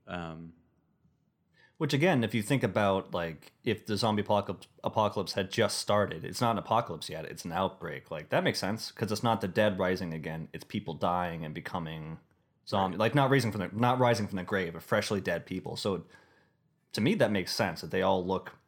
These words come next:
Speaker 2: pretty much just like pale people walking around.
Speaker 1: Right. Yeah.
Speaker 2: Um,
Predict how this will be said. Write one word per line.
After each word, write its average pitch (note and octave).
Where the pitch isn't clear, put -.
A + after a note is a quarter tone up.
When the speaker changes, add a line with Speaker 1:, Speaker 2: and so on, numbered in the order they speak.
Speaker 2:
pretty C3+
much A#2
just G#2+
like F#2
pale F2
people E2
walking D2
around. C#2+
Speaker 1:
Right. F#2+
Yeah. F3
Speaker 2:
Um, -